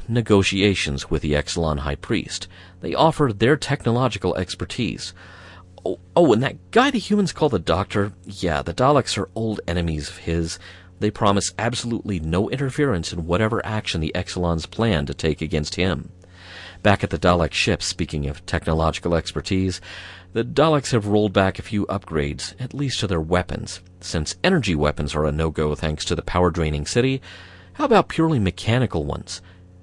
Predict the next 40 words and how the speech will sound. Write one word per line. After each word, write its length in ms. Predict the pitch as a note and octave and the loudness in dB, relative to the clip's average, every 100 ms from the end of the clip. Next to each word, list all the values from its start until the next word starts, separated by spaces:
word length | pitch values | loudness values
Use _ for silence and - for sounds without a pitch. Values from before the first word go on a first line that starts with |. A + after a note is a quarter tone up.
| - - - | -20 -20 -18
How 160 | - E3+ | 2 4
about 280 | G#2 F2 - | 6 4 6
Daleks 480 | G2+ G2+ E2 - - | 4 6 2 0 -4
armed 340 | A#2 G#2 G#2+ G2 - | 4 4 4 0 -2
with 220 | E2+ - | -4 -2
machine 460 | F2 - - A2+ F#2+ | -2 -2 0 -2 0
guns? 340 | C#2 C2 - | -2 -2 -2
What 160 | F#2 - | -2 0
could 200 | F2+ - | -4 -4
possibly 720 | - G#2 - C#2+ D2 D2 - | 0 0 0 -4 -6 -8 -2
go 160 | D2+ | -2
wrong? 440 | D#2 D#2 C#2+ - - - - - - - | -2 -4 -4 -8 -14 -20 -20 -20 -16 -4
The 80 | F#2+ | 4
Daleks 380 | F#2+ F2+ - - | 6 6 2 -4
test 320 | C3+ B2+ - | -2 -2 0
their 100 | D#2+ | -2
gats 500 | D#2 E2+ E2+ - F2 | 2 4 4 2 -2
on 120 | D#2 | -2
the 60 | C2+ | 0
first 320 | G2 E2+ - | 0 0 -2
couple 260 | G#2 F#2 E2 | -4 -2 -2
of 100 | - | -2
Exelons 560 | G2 - F#2 E2 D#2 | -6 -2 -2 0 0
they 120 | - D#2+ | -2 0
run 240 | E2 E2 | 0 2
into. 460 | F2 - G#2+ A2+ - - - - - - - | 0 0 0 0 -2 -12 -20 -20 -20 -16 -4
Hey, 360 | G2 A2+ E2 | 4 6 4
good 260 | - F#2+ G#2 | 2 0 2
news, 340 | C#3 D3 A#2 | 2 2 2
the 100 | G#2 | 2
Daleks 420 | F#2 F2+ F#2+ F#2 - | 4 6 6 2 -2
are 140 | G2+ | 0
a 120 | G2+ | 2
lethal 400 | F#2 E2 F2 G2 | 2 0 0 -2
force 300 | F2 D#2 D2+ - | -2 -2 -2 -2
to 80 | |
be 120 | E2 F2 | -4 0
reckoned 360 | D#2+ - C#2 | -2 -2 -4
with 140 | C#2 - | -4 -4
again. 360 | C2+ C2 C#2+ | -4 -4 -6